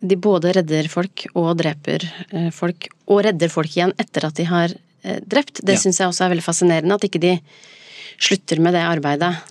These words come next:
Speaker 2: Ja, ja.
Speaker 1: når de på en måte har gjort seg skyldig i en, eh, såpass grov
Speaker 2: Ja.
Speaker 1: handling, da.
Speaker 2: Så jeg har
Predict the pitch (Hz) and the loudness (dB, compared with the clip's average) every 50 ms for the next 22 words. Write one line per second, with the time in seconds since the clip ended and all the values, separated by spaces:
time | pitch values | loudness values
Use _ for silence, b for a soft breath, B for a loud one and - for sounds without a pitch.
0 | - 135 143 156 165 156 143 131 123 b b b b b b _ _ - 180 180 | -4 -2 0 2 2 0 -2 -2 -6 b b b b b b _ _ -2 0 2
1 | 180 175 170 175 175 170 - 175 170 165 160 - - 170 160 175 165 165 165 160 | 2 2 2 2 0 0 2 2 2 0 0 -2 -4 -4 -2 0 0 0 0 0
2 | 160 - 170 165 - 170 156 147 156 165 160 160 160 160 160 165 165 165 165 165 | -2 -2 -2 0 0 -2 0 0 -2 -2 0 0 0 0 0 0 0 0 -2 -2
3 | 160 156 B B B B B B B B B _ _ _ _ _ _ _ _ - | -4 -6 B B B B B B B B B _ _ _ _ _ _ _ _ -14
4 | - - 170 - 170 165 170 160 143 - 170 156 156 151 147 151 160 175 165 B | -10 -8 -6 -6 -6 -6 -6 -6 -4 -2 -2 -2 -2 -4 -4 -6 -8 -8 -12 B
5 | B B B B - - 156 151 151 - - 190 175 160 151 156 190 240 254 b | B B B B 2 2 2 2 0 -6 -4 -2 -2 -2 0 -2 -2 -2 -4 b
6 | b b b b b b b b b b - - - 151 147 131 120 120 131 131 | b b b b b b b b b b -8 -2 0 0 2 2 2 0 0 -2